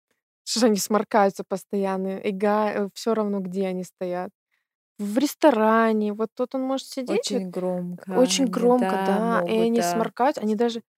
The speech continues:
Speaker 1: они даже не выходят. Нет, у нас всегда выходят, если ты хочешь сморкаться, <laughs>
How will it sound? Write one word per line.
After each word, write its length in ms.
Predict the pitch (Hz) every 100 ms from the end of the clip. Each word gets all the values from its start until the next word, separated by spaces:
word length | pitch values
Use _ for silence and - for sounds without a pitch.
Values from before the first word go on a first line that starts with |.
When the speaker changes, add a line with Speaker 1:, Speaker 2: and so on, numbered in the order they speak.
| _ _ -
Speaker 1:
они 240 | 226 240
даже 300 | 233 240 240
не 120 | 240
выходят. 580 | 226 233 - 233 262 247 -
Нет, 200 | 220 202
у 40 | 196
нас 180 | 240
всегда 280 | - 247 220
выходят, 480 | 240 262 - 220 190 196
если 200 | - 202
ты 140 | 208 -
хочешь 300 | 208 214 -
сморкаться, 680 | 220 240 - 285 415 - 262
<laughs> 460 | - 277 - 277